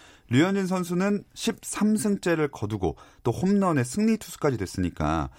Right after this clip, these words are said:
뭐, 여러 면에서 축하할 일인데, 평균 자책점은 조금 높아졌어요.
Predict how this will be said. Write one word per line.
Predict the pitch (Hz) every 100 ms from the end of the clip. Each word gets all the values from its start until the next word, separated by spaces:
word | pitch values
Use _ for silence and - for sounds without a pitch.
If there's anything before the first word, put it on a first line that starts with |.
| - - -
뭐, | 104 101 92
여러 | 98 139 147
면에서 | 143 135 131 123
축하할 | 127 - - 202 165
일인데, | 120 101 104 117 76 - _ -
평균 | - 233 233 240
자책점은 | 208 127 - 147 - 139 131 127
조금 | 120 98
높아졌어요. | 92 92 127 104 - 76 71 71